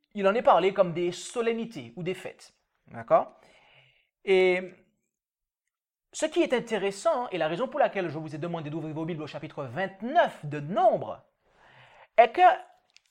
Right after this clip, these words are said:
nous lisons au dernier verset du chapitre vingt-neuf, je vous invite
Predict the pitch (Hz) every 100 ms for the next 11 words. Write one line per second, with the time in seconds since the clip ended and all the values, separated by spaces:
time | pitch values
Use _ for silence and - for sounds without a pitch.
0 | _ _ _ _ _ 180 269 415 370 175
1 | 202 247 - - _ _ _ - 190 151
2 | 190 277 277 302 240 233 - 269 202 160
3 | - 160 180 165 143 220 330 359 - -
4 | - - _ _ - 143 185 156 165